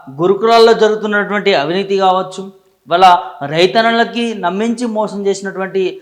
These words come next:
సంక్షేమ పథకాలు కావచ్చు, అదేవిధంగా ఇవాళ నేతన్నలపైన మొదిబండలా మారుతున్నటువంటి ఈ కాంగ్రెస్ ప్రభుత్వ పరిపాలన తీరు కావచ్చు, ఇవాళ అనేక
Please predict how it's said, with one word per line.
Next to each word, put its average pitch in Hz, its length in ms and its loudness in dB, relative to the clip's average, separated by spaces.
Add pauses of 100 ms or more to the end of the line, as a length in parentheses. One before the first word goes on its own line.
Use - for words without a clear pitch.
(220)
సంక్షేమ 165 420 -6
పథకాలు 165 480 0
కావచ్చు, 196 720 -2 (260)
అదేవిధంగా 208 840 2
ఇవాళ 185 180 0
నేతన్నలపైన 226 840 0
మొదిబండలా 214 840 2
మారుతున్నటువంటి 190 1000 0 (120)
ఈ 160 80 -6
కాంగ్రెస్ 190 480 0
ప్రభుత్వ 190 380 -2
పరిపాలన 180 540 -2
తీరు 185 340 -6
కావచ్చు, 185 560 0 (340)
ఇవాళ 208 240 6 (440)
అనేక 254 520 6